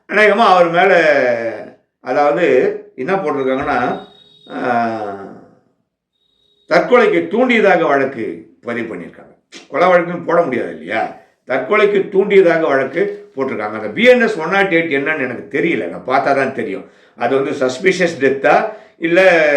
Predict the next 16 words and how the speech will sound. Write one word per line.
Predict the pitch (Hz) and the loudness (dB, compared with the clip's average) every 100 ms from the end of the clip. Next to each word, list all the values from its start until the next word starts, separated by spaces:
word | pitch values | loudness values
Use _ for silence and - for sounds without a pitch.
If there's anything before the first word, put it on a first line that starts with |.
| 135 127 123 120 117 113 113 110 98 98 _ _ _ _ | 2 0 -2 -4 -6 -6 -8 -8 -12 -16 _ _ _ _
ம், | 113 104 98 | -18 -16 -14
அப-, | 98 104 170 175 | -10 -2 2 2
அது | 139 147 127 - - _ - | 2 0 -2 -4 -12 _ -6
தற்கொலைக்கு | 147 - 202 165 131 | -4 2 2 2 -2
தூண்டியதற்கான | 196 214 202 170 147 135 | -2 2 4 4 2 -2
வழக்கான்னு | 123 123 131 120 | 0 0 -2 -4
தெரியல, | 113 110 98 | -4 -4 -4
அது | - 131 104 | -6 -6 -6
பார்க்கணும் | 123 131 113 101 80 | -4 -2 -2 -8 -12
நம்ம. | 87 - - - _ _ _ - | -10 -10 -10 -20 _ _ _ -8
ஆ, | 156 147 135 | -2 0 0
இப்படி | 147 220 233 220 | 0 -2 2 4
வழக்கு, | 185 202 196 175 | 4 4 4 4
வழக்கு | 165 190 170 | 4 0 -2
பதிவு | 160 147 131 120 | -4 -4 -6 -8
செஞ்சு | 120 165 135 110 98 | -4 -2 0 -2 -6